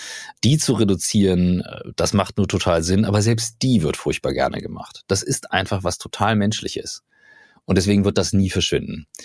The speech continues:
Was sich aber ändern wird, ist, welcher Job wie abläuft und welche Rolle gespielt wird. Das heißt, wie nehme ich die Menschen mit? Als erstes nehmen wir immer diese Ängste sehr, sehr ernst. Unser Job ist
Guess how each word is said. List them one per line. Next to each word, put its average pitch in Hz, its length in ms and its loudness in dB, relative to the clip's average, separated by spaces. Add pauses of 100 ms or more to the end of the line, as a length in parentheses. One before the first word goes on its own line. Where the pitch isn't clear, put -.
(380)
Was 98 420 0
sich 113 220 -2
aber 95 180 0
ändern 85 320 0
wird, 107 260 2
ist, - 320 -2 (680)
welcher 104 380 2
Job 95 480 -2
wie 92 260 2
abläuft 82 480 0
und 82 80 -4
welche 78 200 0
Rolle 80 220 2
gespielt 73 320 -6
wird. - 80 -8
Das - 140 -4
heißt, 85 280 0
wie 92 120 2
nehme 104 160 4
ich 98 80 -2
die 92 80 0
Menschen 87 280 2
mit? 113 240 0
Als 90 120 0
erstes 107 460 0
nehmen 90 200 2
wir 85 160 0
immer 113 220 4
diese 90 260 2
Ängste 95 380 0
sehr, 87 340 2
sehr 78 300 0
ernst. 73 500 -4
Unser 101 280 4
Job 80 240 -2
ist - 180 -8